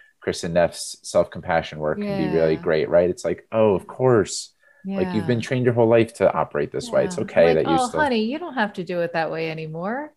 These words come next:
Speaker 2: It's okay." <laughs>
Speaker 1: I love that too. "Oh,
Speaker 2: Yeah.
Speaker 1: honey, you don't have to do it that
Speaker 2: Mm-hmm.
Speaker 1: way." <laughs>
Speaker 2: Yeah.
Speaker 1: That's wonderful.
Speaker 2: I'll often tell myself, like, "Oh, that's not today's problem to solve. Like, that's Tuesday's Laura's problem to solve." And, like, that's,
Speaker 1: <laughs>
Speaker 2: it's just another,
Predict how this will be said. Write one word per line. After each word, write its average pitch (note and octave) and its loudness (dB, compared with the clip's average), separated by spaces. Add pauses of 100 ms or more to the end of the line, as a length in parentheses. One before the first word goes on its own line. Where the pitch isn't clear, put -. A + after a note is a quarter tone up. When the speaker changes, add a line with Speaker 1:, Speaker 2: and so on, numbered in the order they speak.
Speaker 2:
It's F#4 -8
okay." G#3 -2
<laughs> - -6
Speaker 1:
I - 0
love F2+ 4
that F#2 6
too. E2 2 (180)
"Oh, G#2 8
Speaker 2:
Yeah. G2 2
Speaker 1:
honey, F#2 4
you G#2+ 6
don't A#2 4
have E2 2
to F2+ 2
do E2 2
it E2 2 (100)
that G2+ 4
Speaker 2:
Mm-hmm. C3+ 0
Speaker 1:
way." D#3 2
<laughs> - -6
Speaker 2:
Yeah. G3 0 (180)
Speaker 1:
That's G2 4
wonderful. E2+ 0 (460)
Speaker 2:
I'll B3 6
often D4+ 4
tell C4+ 0
myself, A3+ -2
like, G3+ -4
"Oh, D#4+ -8 (300)
that's - -14
not F#3+ 2
today's D3 -4
problem D3 -4
to D3+ -8
solve. A3+ -4
Like, D#4+ -6
that's F#4+ -4
Tuesday's G#3+ 0
Laura's D#3+ 0
problem D3+ 0
to D#3 -10
solve." D3+ -2
And, E3+ 0
like, F#3 -2
that's, G3+ 0
Speaker 1:
<laughs> A3 0
Speaker 2:
it's A3+ -4
just D#4+ -4
another, C4+ 0